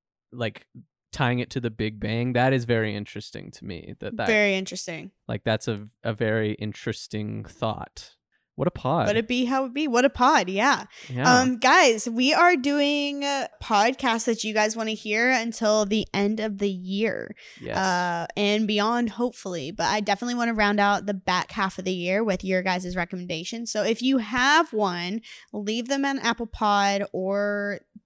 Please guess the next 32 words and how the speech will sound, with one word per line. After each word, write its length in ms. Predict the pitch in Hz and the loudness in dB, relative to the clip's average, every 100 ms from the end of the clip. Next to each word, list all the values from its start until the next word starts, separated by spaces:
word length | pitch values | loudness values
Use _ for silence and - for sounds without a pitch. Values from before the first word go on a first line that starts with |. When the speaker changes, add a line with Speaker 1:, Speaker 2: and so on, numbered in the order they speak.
| _ | _
Speaker 2:
D 180 | 190 196 | -6 -6
M 160 | 175 | -4
us 260 | 202 202 - | -4 -4 -4
on 160 | - 196 | -6 -8
Instagram 1040 | - 202 - 220 208 214 202 196 196 196 - | -6 -6 -6 -6 -4 -4 -4 -4 -6 -8 -8
or, 600 | 208 196 190 185 214 311 254 | -4 -2 0 2 6 6 4
<laughs> 160 | 277 277 | -2 0
like, 480 | 262 233 226 214 - - - _ | 2 4 2 0 -4 -20 -20 _
like, 140 | 294 | 6
I 100 | 294 | 8
don't 100 | 311 | 6
wanna 200 | 349 370 | 8 6
count 260 | 349 302 330 | 6 4 4
out 80 | 311 | 6
our 80 | 285 | 4
Spotify 560 | - 294 330 349 277 | 6 8 8 6 2
listeners 420 | 233 196 208 180 | 2 -2 -2 -2
now. 180 | 185 170 | -2 -2
Now 180 | 165 208 | 4 6
Speaker 1:
I 100 | - | 8
Speaker 2:
that 20 | |
I 60 | 269 | 8
Speaker 1:
know, 80 | 262 | 8
the 80 | |
Speaker 2:
know 140 | 247 269 | 8 8
that 120 | 262 | 8
there's 200 | 262 247 | 6 4
Speaker 1:
Spotify. 200 | 226 - | 4 0
Speaker 2:
such 280 | - 269 - | 6 6 6
a 60 | 294 | 2
big, 720 | 220 - 254 277 262 233 214 | 2 6 8 10 8 4 0
like, 540 | 214 208 208 202 - | 0 2 2 0 -6